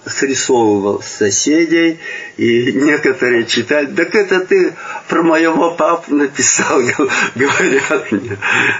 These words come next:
Вот так вот. До этого я маленькую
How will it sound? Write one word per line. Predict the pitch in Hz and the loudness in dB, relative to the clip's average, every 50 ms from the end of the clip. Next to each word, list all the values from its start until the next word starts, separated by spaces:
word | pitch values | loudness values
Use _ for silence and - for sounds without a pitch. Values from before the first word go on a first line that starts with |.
| - - | -4 -2
Вот | - 107 107 117 120 117 - - - | 0 0 0 0 -2 -4 -6 -6 -2
так | 120 107 104 101 101 113 | 0 0 0 0 0 0
вот. | 107 101 101 101 101 - - - - - - | 0 0 0 0 -2 -6 -14 -20 -20 -6 -4
До | - 139 143 170 | -4 -2 0 2
этого | 175 190 185 185 185 185 175 165 165 | 2 2 2 0 0 2 2 2 4
я | 160 156 165 165 165 156 156 - - - - | 4 4 4 4 4 2 2 0 -6 -8 -2
маленькую | 143 151 170 175 175 170 165 165 165 - 170 160 151 | 0 2 2 4 4 4 4 2 2 2 2 2 2